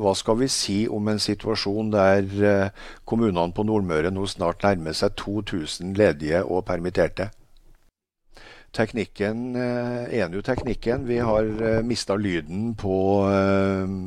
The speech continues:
på, eh, Monica Eg fra Kristiansund og Nordmøre Næringsforum. Eh, det er mange som spør seg hvor ble det av arbeidsplassene, og Jon Kinn lurer på hvor det ble av silda.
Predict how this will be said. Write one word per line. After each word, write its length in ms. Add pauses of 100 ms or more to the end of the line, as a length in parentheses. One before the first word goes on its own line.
(140)
på, 420
eh, 540
Monica 320
Eg 320
fra 380 (340)
Kristiansund 640
og 520
Nordmøre 400
Næringsforum. 960 (520)
Eh, 720
det 60
er 40
mange 300
som 160
spør 320
seg 300
hvor 200
ble 240
det 120
av 260 (240)
arbeidsplassene, 1080 (360)
og 160
Jon 240
Kinn 460 (120)
lurer 320
på 260
hvor 160
det 280
ble 240
av 160
silda. 540